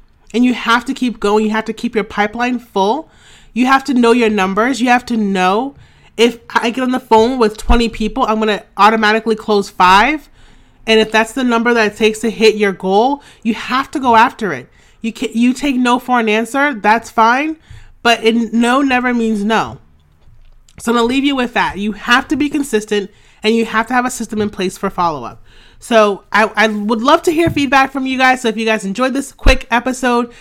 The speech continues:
definitely reach out. You can hit me up and D M me on Instagram, or you can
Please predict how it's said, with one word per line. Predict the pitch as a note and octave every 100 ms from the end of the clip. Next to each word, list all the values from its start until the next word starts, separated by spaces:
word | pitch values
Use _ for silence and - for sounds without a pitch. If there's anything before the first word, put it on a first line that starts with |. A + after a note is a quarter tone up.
| - _
definitely | - A#3+ C4 C4 B3+
reach | B3+ B3
out. | A#3+ A3+ A3+
You |
can | G#3+ G#3+
hit | A#3+
me | B3
up | A#3 A#3
and | G#3+ A3+
D | A#3 A3+
M | A3+
me | A3+
on | G#3 G3
Instagram, | G3+ C#4+ C#4+ C4 C4 C4
or | A3+
you | A3
can | A3 G#3 F#3